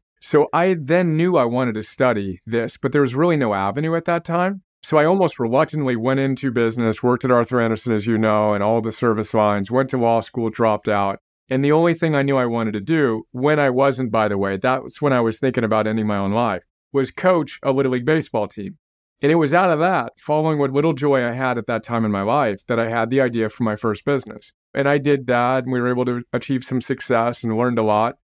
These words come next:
And then I had enough to take a few years off to figure out what I wanted to do. And that's when I traveled and studied and did all of that stuff. But the most latent desire I, I've always had is, how can I live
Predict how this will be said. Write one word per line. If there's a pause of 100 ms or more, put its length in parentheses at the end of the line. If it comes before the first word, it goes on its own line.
(140)
And
then
I
had
enough
to
take
a
few
years
off
to
figure
out
what
I
wanted
to
do.
And
that's
when
I (280)
traveled
and
studied
and
did
all
of
that
stuff. (340)
But (280)
the
most (260)
latent
desire
I,
I've
always
had
is,
how
can
I
live